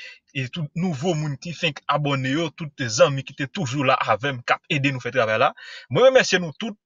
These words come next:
e mwen swete Bondye beni nou, kote nou ye avèk tout fanmi nou. E malgre sa an Ayiti, bagay yo pa fin tèlman bon. Bagay pou ko fin tèlman bon, paske yè, te gen yon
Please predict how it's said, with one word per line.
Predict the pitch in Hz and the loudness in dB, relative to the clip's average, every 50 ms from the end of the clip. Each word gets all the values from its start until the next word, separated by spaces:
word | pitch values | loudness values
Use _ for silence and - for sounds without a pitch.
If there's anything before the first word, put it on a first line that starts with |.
| _ - | _ 2
e | 170 185 185 | 2 2 2
mwen | - 135 165 208 202 | 0 -2 -4 -4 -4
swete | - 202 175 180 180 170 | -4 -6 -4 -4 -6 -4
Bondye | 156 165 160 139 131 151 170 165 135 101 | -4 -6 -6 -4 -4 -4 -6 -6 -6 -6
beni | 110 127 240 202 170 160 160 156 | -2 -2 0 0 0 -2 -2 -4
nou, | 165 175 180 - _ | -4 -6 -8 -10 _
kote | - 165 139 - 151 143 | -6 -6 -4 -4 -4 -4
nou | 143 143 135 | -2 -4 -2
ye | 127 131 135 | 2 0 0
avèk | 131 123 131 - _ | 0 0 -8 -8 _
tout | 147 151 - _ - - - | -10 -10 -10 _ -20 -10 -6
fanmi | 147 135 147 208 226 160 | -4 0 0 2 2 0
nou. | 123 - _ _ _ _ _ _ _ _ _ _ _ _ _ _ _ _ _ _ _ _ _ _ _ - | -2 -6 _ _ _ _ _ _ _ _ _ _ _ _ _ _ _ _ _ _ _ _ _ _ _ 0
E | 143 143 139 143 151 156 151 - - | 2 4 4 6 4 2 0 -4 -8
malgre | _ 120 123 160 196 170 202 196 | _ 0 2 2 2 4 2 2
sa | - 180 170 170 | 4 4 4 6
an | 170 | 4
Ayiti, | 160 151 131 - - 185 190 190 | 4 2 0 -6 -8 -8 -8 0
bagay | 151 147 175 165 151 151 156 160 | 4 4 4 6 4 2 0 0
yo | 160 | 0
pa | - 151 - - | 0 -2 0 -2
fin | 151 143 131 | -10 -6 -4
tèlman | 156 139 131 123 113 107 113 | -4 -6 -4 -6 -10 -6 -4
bon. | 131 180 262 - _ _ _ _ _ _ _ _ | -4 -4 -4 -6 _ _ _ _ _ _ _ _
Bagay | _ 131 135 147 147 | _ -2 2 2 2
pou | 135 143 | 2 0
ko | 139 147 135 | -6 -8 -6
fin | - 143 131 | -6 -6 -4
tèlman | 123 147 131 127 120 117 117 | -4 -4 -4 -2 -4 -2 0
bon, | 147 175 - | 0 4 4
paske | - - - - 151 123 | 4 2 2 -2 -6 -6
yè, | 110 113 135 151 175 170 - | -4 0 0 2 2 2 0
te | - 139 | -4 -8
gen | 135 127 147 | -8 -8 -10
yon | 139 | -10